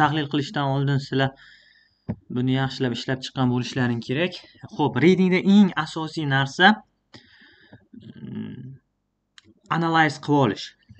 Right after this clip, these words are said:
Listeningda ham, ya'ni guess qilib olish, o'zi, e, qaysi so'z kelishi mumkin. Ana shuni bilib olsanglar, osonroq topasizlar. Bu,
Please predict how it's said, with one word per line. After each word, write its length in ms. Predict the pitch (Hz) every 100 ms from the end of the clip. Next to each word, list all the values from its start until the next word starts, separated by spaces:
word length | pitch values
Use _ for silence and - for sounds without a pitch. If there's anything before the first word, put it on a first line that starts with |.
| 147
Listeningda 460 | 180 190 180 165 120
ham, 120 | 98 - _ 131
ya'ni 220 | 135 170 180 - - - - - 127
guess 240 | 196 185 -
qilib 120 | 170 135
olish, 180 | 104 -
o'zi, 240 | 139 143 151 147 - 123
e, 20 | 120 120 -
qaysi 340 | 135 139 - -
so'z 200 | 165 165 -
kelishi 380 | 139 135 135 135
mumkin. 680 | 143 143 135 123 107 104 104 - _ _ -
Ana 140 | 139 143
shuni 160 | 143 139
bilib 180 | 139 135 127
olsanglar, 440 | - 123 139 208 -
osonroq 340 | 139 139 127 143
topasizlar. 420 | 190 151 - 131 - - - - - - -
Bu, 160 | 156